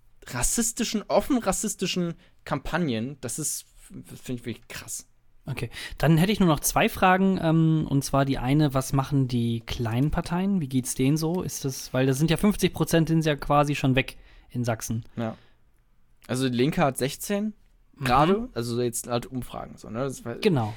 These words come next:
Speaker 1: ich glaub, irgendwie jeder Fünfte oder sowas, äh, hat sich noch nicht entschieden, äh, was er wählen möchte, hatte ich gehört. Also Linke sechzehn Prozent momentan, äh, Grüne dreizehn, S P D acht,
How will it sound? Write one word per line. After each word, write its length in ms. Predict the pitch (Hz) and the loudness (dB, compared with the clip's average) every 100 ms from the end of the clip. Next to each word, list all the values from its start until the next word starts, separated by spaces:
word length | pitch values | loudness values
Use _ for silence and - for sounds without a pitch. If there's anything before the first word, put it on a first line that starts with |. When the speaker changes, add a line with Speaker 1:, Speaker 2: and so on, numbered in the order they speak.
| - | -14
Speaker 1:
ich 80 | - | -4
glaub, 160 | 139 156 | -2 -2
irgendwie 280 | 139 139 139 | -4 -4 0
jeder 200 | 139 139 | 0 0
Fünfte 400 | 156 156 170 156 | 0 -2 0 2
oder 220 | 143 143 | 2 0
sowas, 480 | 143 147 143 - 120 | 0 0 0 -4 -4
äh, 240 | 131 117 | -2 -2
hat 120 | 131 | -2
sich 160 | 135 - | -8 -4
noch 120 | 135 | -2
nicht 240 | 165 - | -2 -2
entschieden, 560 | 165 - 175 170 180 180 _ _ _ - | -6 -6 -6 -6 -8 -12 _ _ _ -12
äh, 240 | 143 143 139 | -6 -6 -6
was 180 | 135 | -2
er 380 | 143 131 127 131 | 2 2 2 -2
wählen 340 | 135 147 143 139 | -2 0 0 -4
möchte, 460 | 147 - 165 160 | -6 -4 -4 -4
hatte 140 | 151 - | -10 -14
ich 100 | - | -8
gehört. 420 | 147 147 151 - - - - - | -4 -4 -4 -8 -20 -20 -20 -10
Also 260 | 127 123 131 | -4 0 2
Linke 260 | 139 156 143 | 2 0 0
sechzehn 360 | 143 - 185 | -2 -2 -4
Prozent 340 | 180 165 165 156 | -2 -2 -2 -2
momentan, 540 | 151 151 156 151 147 | -6 -4 -2 -2 -4
äh, 180 | 139 127 | -4 -4
Grüne 320 | 127 143 147 | -2 -2 0
dreizehn, 640 | 123 113 139 - 156 143 139 | 0 0 0 0 -2 -2 -4
S 200 | - - - | -8 -12 -14
P 140 | - 135 | -8 -4
D 240 | 131 135 - | 0 -2 0
acht, 400 | 147 - - | -4 -4 -10